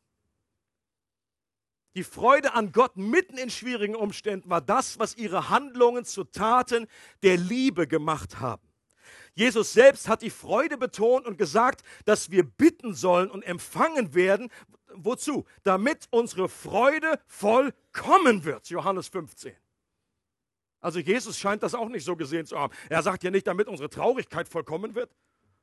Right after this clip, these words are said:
sondern damit unsere Freude vollkommen wird. Denkt an die ersten Apostel, die geschlagen wurden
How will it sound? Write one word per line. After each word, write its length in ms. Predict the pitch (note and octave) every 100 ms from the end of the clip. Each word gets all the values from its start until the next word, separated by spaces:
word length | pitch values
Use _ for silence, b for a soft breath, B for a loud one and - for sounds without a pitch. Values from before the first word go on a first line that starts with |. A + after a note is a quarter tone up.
| _ _ _ _ _ _ _
sondern 300 | - G#3+ B3+
damit 220 | A3+ B3 -
unsere 280 | C4 -
Freude 720 | A3+ - - E3+ D4 F#4+ D4+
vollkommen 560 | F#3 A#3+ A#3 - F#4 A3
wird. 180 | D#3+ - B B B
Denkt 220 | B3 C4+
an 100 | B3
die 120 | A#3+
ersten 380 | A#3 C#4+ - -
Apostel, 600 | B3+ - B3 C#4+ - G#3
die 80 | F#3+
geschlagen 720 | F#3 - G3+ A#3+ C#4+ D#4+ G3
wurden 300 | F#3 G3 A3+